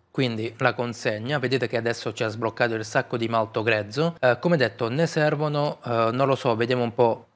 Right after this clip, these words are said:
perché comunque sia il numero esatto non ce lo dice.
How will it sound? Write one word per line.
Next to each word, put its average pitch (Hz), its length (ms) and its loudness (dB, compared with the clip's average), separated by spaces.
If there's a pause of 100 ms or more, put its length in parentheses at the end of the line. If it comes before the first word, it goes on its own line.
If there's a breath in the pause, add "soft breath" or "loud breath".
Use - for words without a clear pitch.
perché 123 300 0
comunque 143 380 4
sia 117 300 4
il 117 280 0
numero 143 380 0
esatto 113 440 0
non 117 280 -4
ce 123 100 0
lo 113 80 2
dice. 110 540 -2